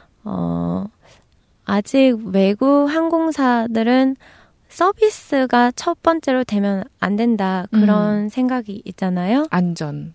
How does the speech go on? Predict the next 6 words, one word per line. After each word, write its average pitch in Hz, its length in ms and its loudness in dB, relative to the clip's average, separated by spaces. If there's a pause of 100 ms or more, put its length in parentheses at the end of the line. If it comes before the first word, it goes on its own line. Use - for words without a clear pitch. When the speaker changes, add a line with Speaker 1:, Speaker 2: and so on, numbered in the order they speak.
Speaker 1:
네. 196 240 4
Speaker 2:
우선이죠. 170 500 -6 (140)
Speaker 1:
그치만 240 580 0
저는 202 420 0
안전과 190 800 0
서비스를 202 840 0